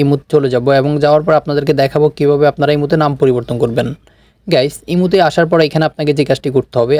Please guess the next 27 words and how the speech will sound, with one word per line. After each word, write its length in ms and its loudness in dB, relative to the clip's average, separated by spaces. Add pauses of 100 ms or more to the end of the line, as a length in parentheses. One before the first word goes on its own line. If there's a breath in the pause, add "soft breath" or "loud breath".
আপনারা 220 -2 (100)
কর্নার 360 0
আপনাদের 340 0
প্রোফাইল 320 -2
দেখতেই 280 -4
পাচ্ছেন, 300 -2 (600 loud breath)
আপনারা 240 0 (120)
simply 360 0
আপনাদের 280 0 (100)
প্রোফাইলের 460 2 (240)
যে 60 4 (140)
আইকনটা, 420 0 (160)
এই 120 4
আইকনটার 420 0
উপর 180 -2
একটি 220 -8
ক্লিক 240 0
করে 180 0
দেবেন। 180 -2 (2750)
তো 120 -4
গাইস, 200 2 (140)
আপনারা 280 -2
দেখতেই 280 -2
পাচ্ছেন 300 0
এখন 200 0
আমি 160 0
আমার 120 2